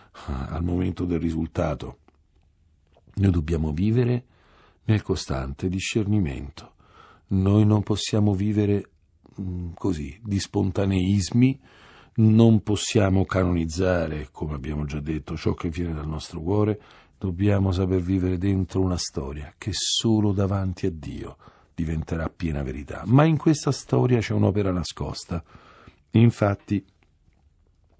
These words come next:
c'è il granellino di senape, c'è il lievito, le altre due parabole che vengono raccontate nella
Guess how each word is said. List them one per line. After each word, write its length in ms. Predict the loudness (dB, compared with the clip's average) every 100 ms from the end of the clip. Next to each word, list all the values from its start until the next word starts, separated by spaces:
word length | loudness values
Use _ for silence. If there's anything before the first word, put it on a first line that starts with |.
| _ _
c'è 180 | -2 4
il 140 | 4 4
granellino 500 | 2 2 2 2 0
di 120 | -2
senape, 600 | 0 2 4 4 2 0 _ _ -20 -20 -20 -14
c'è 260 | -4 4 6
il 200 | 6 4
lievito, 800 | 4 6 6 4 2 2 2 -2 _ _ _
le 180 | -4 -2
altre 360 | -2 -4 -4
due 200 | 0 2
parabole 560 | 2 0 0 0 -4 -6
che 100 | -6
vengono 460 | -4 -2 -2 -2 -4
raccontate 880 | -6 -8 -8 0 4 4 4 -2 -12 -18 -20 -14
nella 640 | -4 0 2 2 0 -4